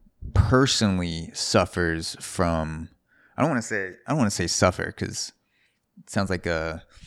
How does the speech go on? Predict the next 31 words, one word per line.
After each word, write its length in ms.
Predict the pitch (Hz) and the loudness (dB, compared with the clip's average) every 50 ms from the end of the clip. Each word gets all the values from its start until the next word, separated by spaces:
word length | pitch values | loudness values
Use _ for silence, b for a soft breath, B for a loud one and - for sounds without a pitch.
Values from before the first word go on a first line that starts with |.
| B B B B B B B B B B B B B B B B B B B B B _ - | B B B B B B B B B B B B B B B B B B B B B _ -6
a 60 | - | 0
disease, 540 | 110 110 95 95 104 104 95 87 85 85 90 | 0 2 4 4 4 4 2 2 0 -2 -2
and, 140 | 87 82 - | -4 -4 -4
and, 400 | - 85 82 80 78 - - B B B B B B B - - - - | -6 -6 -6 -6 -6 -6 -6 B B B B B B B -20 -20 -10 -4
uh, 420 | - 85 85 85 82 80 80 78 78 - - - - _ - | 0 0 2 2 2 0 -2 -4 -8 -12 -16 -20 -20 _ -14
it, 100 | - - - _ | -14 -14 -12 _
this 260 | 110 107 113 107 - | 0 2 2 4 4
is 240 | 113 101 - - - - _ _ _ _ _ | 2 2 2 0 0 -4 _ _ _ _ _
something 380 | - - - 139 131 117 127 117 | -10 2 4 4 4 6 6 6
that 100 | 107 98 | 6 4
you 120 | 95 95 | 4 0
can 220 | - - 104 87 82 | 2 2 2 2 4
work 240 | 85 92 98 - - | 4 4 4 2 0
on, 160 | 82 80 82 | -2 0 0
but 120 | 90 90 | 0 4
I'm 220 | 87 92 98 98 95 | 6 6 6 6 6
someone 420 | 95 - - 120 120 123 120 113 | 4 6 6 8 8 8 8 6
who 500 | 104 101 107 101 98 95 92 90 90 87 - - - | 4 4 4 4 4 4 2 0 -2 -4 -8 -6 2
definitely 360 | - 113 113 123 120 117 110 | 4 4 6 6 6 6 4
succumbs 800 | 101 - - 101 - - - - 101 101 98 95 92 90 - - | 4 2 -2 -4 -4 -2 -2 0 2 2 2 0 -2 -4 -6 -8
to 500 | - - 92 85 82 82 82 80 85 107 - - _ _ _ - _ | -6 -4 -4 -2 -2 -2 -2 -4 -6 -10 -14 -20 _ _ _ -12 _
paranoia 720 | - - 98 90 87 87 85 85 85 85 82 80 80 78 80 - | -4 0 2 2 4 4 4 4 4 4 4 4 4 2 0 -2
attacks 600 | 90 87 - - 87 78 76 78 - - - - | -4 -6 -2 0 2 4 4 4 2 -2 -4 -4
and, 160 | 92 80 73 | -4 -2 -2
and 160 | 78 82 82 | -4 -2 -2
panic 440 | - - - 92 92 95 90 85 - | -2 2 4 6 6 6 4 2 -2
attacks 600 | 82 - - 82 78 76 80 - - - - - - _ _ _ _ _ _ _ _ _ _ _ _ _ _ _ - - - | -6 -4 0 2 2 2 2 -2 -6 -10 -10 -12 -16 _ _ _ _ _ _ _ _ _ _ _ _ _ _ _ -12 -4 2
when 160 | 104 104 95 | 4 4 4
I 100 | 90 87 | 4 4
smoke 420 | 85 - - 107 95 87 87 - | 2 2 4 4 4 4 4 2
weed. 380 | 92 95 98 92 87 87 85 B | 4 4 4 4 4 2 -2 B